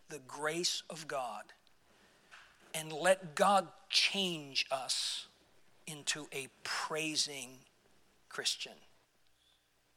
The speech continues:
you will be a blessing to yourself.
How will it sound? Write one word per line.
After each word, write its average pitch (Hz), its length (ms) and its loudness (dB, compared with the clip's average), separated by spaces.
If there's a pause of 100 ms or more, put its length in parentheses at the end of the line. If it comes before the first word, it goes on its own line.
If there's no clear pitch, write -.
(960)
you 160 220 -2
will 180 140 6
be 160 140 2
a 156 60 2
blessing 165 640 6 (260)
to 135 120 -4
yourself. - 720 2